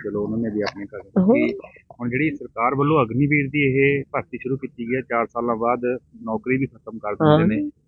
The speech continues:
Speaker 1: ਜਾਨ ਤੇ ਵੀ ਖੇਡਦੇ ਨੇ ਬੱਚੇ,
Speaker 2: ਹਾਂ।
Speaker 1: ਕੀ, ਕੀ ਕਹਿਣਾ ਚਾਹੁੰਦੇ ਹੋ ਸਰਕਾਰ ਨੂੰ?
Speaker 2: ਸਰਕਾਰ ਨੂੰ ਕਹਿਣਾ ਚਾਹੁੰਦੇ ਆ ਵੀ ਜਿੱਦਾਂ ਪਹਿਲਾਂ ਵਾਂਗੂ ਸ਼ਹੀਦ ਹੁੰਦੇ ਆ ਫੌਜੀ, ਵੀ ਪੂਰਾ ਸਿਕਿਉਰਿਟੀ ਜਾਂ ਮੁਆਵਜ਼ਾ ਸਾਰਾ ਕਲੇਮ ਜੋ ਵੀ ਹੈਗਾ ਬਣਦਾ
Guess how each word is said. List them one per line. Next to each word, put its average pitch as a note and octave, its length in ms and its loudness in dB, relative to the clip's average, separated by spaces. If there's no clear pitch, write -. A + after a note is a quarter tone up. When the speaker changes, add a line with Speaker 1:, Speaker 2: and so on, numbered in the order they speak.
Speaker 1:
ਜਾਨ A#2 220 4
ਤੇ C#3+ 120 -2
ਵੀ C#3 120 0
ਖੇਡਦੇ B2+ 340 -2
ਨੇ A#2+ 100 -2
ਬੱਚੇ, A2 380 -6
Speaker 2:
ਹਾਂ। F3+ 180 4
Speaker 1:
ਕੀ, F3+ 80 2
ਕੀ - 280 -4
ਕਹਿਣਾ D3+ 240 -2
ਚਾਹੁੰਦੇ A#2 260 -8
ਹੋ G#2+ 40 -8
ਸਰਕਾਰ - 360 -20
ਨੂੰ? - 420 0
Speaker 2:
ਸਰਕਾਰ G#3 280 6
ਨੂੰ A3 200 6
ਕਹਿਣਾ G#3+ 300 4
ਚਾਹੁੰਦੇ G3+ 360 2
ਆ G#3+ 120 6
ਵੀ A#3 280 4
ਜਿੱਦਾਂ F3+ 260 4
ਪਹਿਲਾਂ F3+ 360 8
ਵਾਂਗੂ F3 220 6
ਸ਼ਹੀਦ E3 400 2
ਹੁੰਦੇ C#3 320 2
ਆ D3 80 -2
ਫੌਜੀ, C#3 440 2
ਵੀ D#3 60 6
ਪੂਰਾ E3 400 4
ਸਿਕਿਉਰਿਟੀ D#3 1000 0
ਜਾਂ D#3+ 140 4
ਮੁਆਵਜ਼ਾ D3+ 500 4
ਸਾਰਾ E3+ 380 2
ਕਲੇਮ D3+ 460 0
ਜੋ D3 220 6
ਵੀ E3+ 240 6
ਹੈਗਾ D#3 200 2
ਬਣਦਾ B2+ 480 0